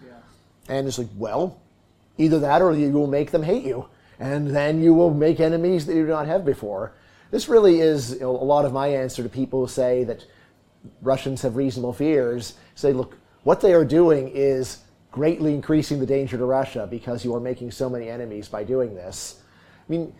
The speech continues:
Speaker 2: indeed, I would say that, you know, imagine another, an alternate scenario where there really are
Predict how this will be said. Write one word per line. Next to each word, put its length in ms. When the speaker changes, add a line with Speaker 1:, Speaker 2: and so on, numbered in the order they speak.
Speaker 2:
indeed, 200
I 120
would 120
say 320
that, 340
you 80
know, 60
imagine 500
another, 260
an 140
alternate 340
scenario 500
where 540
there 100
really 320
are 360